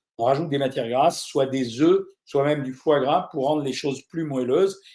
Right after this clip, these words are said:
Et donc, c'est dans la farce de ces volailles et dans les accompagnements que les valeurs nutritionnelles vont jouer. C'est pas tellement sur le produit.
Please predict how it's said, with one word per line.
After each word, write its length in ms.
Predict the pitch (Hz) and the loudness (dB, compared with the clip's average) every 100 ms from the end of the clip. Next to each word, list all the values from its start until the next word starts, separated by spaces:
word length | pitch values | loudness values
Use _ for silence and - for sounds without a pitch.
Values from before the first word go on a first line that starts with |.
| - | -10
Et 40 | - | -2
donc, 220 | 175 185 | -2 -2
c'est 460 | - 165 151 147 - | -2 2 2 0 -10
dans 320 | 123 175 208 | -2 0 2
la 120 | 202 | 2
farce 480 | - 190 185 170 - | 0 -2 -2 -2 -8
de 80 | 135 | -8
ces 180 | 135 151 | -6 -4
volailles 400 | 143 139 139 131 _ _ _ | 0 2 2 0 _ _ _
et 140 | 165 175 | 0 2
dans 160 | 190 | 2
les 160 | 180 156 | 0 0
accompagnements 880 | 151 143 139 131 127 131 165 180 _ | -2 -2 -2 -2 -4 -2 -2 -4 _
que 60 | 123 | -10
les 100 | 135 | -2
valeurs 260 | 135 156 156 | 0 2 0
nutritionnelles 640 | 139 131 113 139 151 143 | -4 -10 -8 -2 -2 -2
vont 160 | 127 | -6
jouer. 460 | 120 123 139 165 165 _ _ | -8 -4 0 0 -2 _ _
C'est 160 | - 202 | -8 0
pas 120 | 147 | 0
tellement 320 | 143 139 165 | 0 -4 -4
sur 200 | 156 139 | -2 -2
le 120 | 127 | -4
produit. 440 | - 113 107 98 | -6 -10 -10 -14